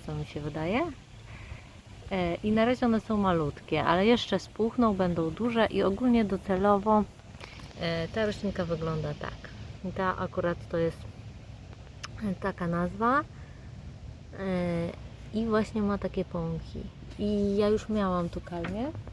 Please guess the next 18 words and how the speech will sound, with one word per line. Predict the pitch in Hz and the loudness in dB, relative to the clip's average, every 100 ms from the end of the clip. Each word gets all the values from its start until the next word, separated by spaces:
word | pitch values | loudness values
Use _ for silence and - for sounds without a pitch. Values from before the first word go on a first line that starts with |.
| - - - - - - - - | -14 -14 -14 -14 -16 -14 -14 -6
i | 214 | -4
kwitły | 214 - 214 - 180 | -4 -4 -4 0 2
mi | 170 165 | 2 2
co | - 165 | 0 0
roku | 156 - 151 | 0 -2 -6
ładnie, | 151 147 240 349 339 | -4 -2 -2 0 2
więc, | 262 254 - - - - - - | 4 4 0 -10 -12 -12 -12 -4
mm, | 208 196 190 | -2 0 0
bardzo | 180 175 - - 175 165 160 160 - - - - - - - - - - - | 0 -2 -6 -8 -4 -2 -2 -4 -8 -14 -14 -14 -14 -14 -12 -12 -12 -10 -8
mi | |
się | 196 196 | -2 -4
spodobały | - 175 175 214 277 302 285 254 - - | -2 -2 0 4 6 8 6 4 -2 -6
i | 233 196 | -2 0
dokupiłam | 165 - - 160 147 - | 0 -4 -6 -4 -2 -4
sobie | - - - - - | -4 -2 -4 -4 -6
na | 170 | -6
ten | - 160 156 | -2 -2 -2
rok, | 151 | -4